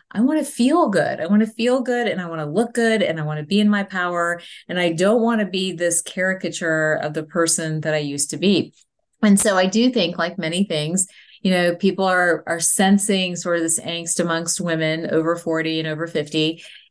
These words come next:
And a lot of noise is entering the space, a lot. And it's leaving everybody super confused. And I think where I enter it, 'cause I've got,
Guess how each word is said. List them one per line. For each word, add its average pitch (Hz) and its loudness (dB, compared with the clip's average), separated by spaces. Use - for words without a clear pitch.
And 185 2
a 185 2
lot 180 2
of 185 2
noise 165 0
is 160 -6
entering 151 -4
the 147 -6
space, - -2
a 160 2
lot. 156 0
And 185 2
it's - 0
leaving 208 2
everybody 165 -2
super 185 0
confused. 151 -4
And 190 2
I 196 -2
think 269 0
where 208 4
I 165 2
enter 208 2
it, 220 -2
'cause 175 -2
I've 170 -2
got, 175 0